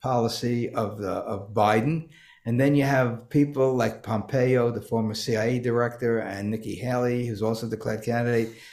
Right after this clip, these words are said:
saying, "No, uh, Ukraine, we have to support Ukraine."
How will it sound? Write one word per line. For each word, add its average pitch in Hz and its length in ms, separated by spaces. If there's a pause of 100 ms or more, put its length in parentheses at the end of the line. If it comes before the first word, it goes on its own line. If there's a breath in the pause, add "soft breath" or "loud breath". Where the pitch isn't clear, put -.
saying, 120 300
"No, 135 340
uh, 107 340
Ukraine, 123 560
we 110 120
have 113 260
to 113 80
support 110 420
Ukraine." 113 600